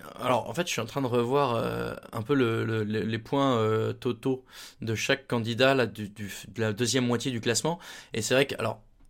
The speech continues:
Arnaud qui est très loin, mais Lucie, Pascal, Mickaël, Wilfried, au-delà d'être proches en termes de classement, j'ai l'impression qu'on a du mal à, à saisir vraiment le, ce qu'ils sont capables de faire. On les a vus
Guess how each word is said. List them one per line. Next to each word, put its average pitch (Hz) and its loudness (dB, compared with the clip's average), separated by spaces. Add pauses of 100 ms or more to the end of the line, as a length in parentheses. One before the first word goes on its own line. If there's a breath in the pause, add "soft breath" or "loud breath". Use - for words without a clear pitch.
(100)
Arnaud 127 4
qui 120 -6
est - -8
très 120 0
loin, 139 4
mais 120 2
Lucie, 147 0
Pascal, 151 4
Mickaël, 135 2
Wilfried, 180 2 (500 loud breath)
au-delà 143 6
d'être 131 2
proches 147 0
en 123 -2
termes 135 0
de 123 0
classement, 131 -2
j'ai 135 -2
l'impression 131 -2
qu'on 127 -2
a 117 0
du 117 -2
mal 147 4
à, 113 2 (280 loud breath)
à 117 0
saisir 151 4
vraiment 139 2
le, 107 4
ce - -2
qu'ils - -2
sont 139 0
capables 135 2
de 139 4
faire. 170 4
On 139 2
les 123 2
a 127 4
vus 117 -4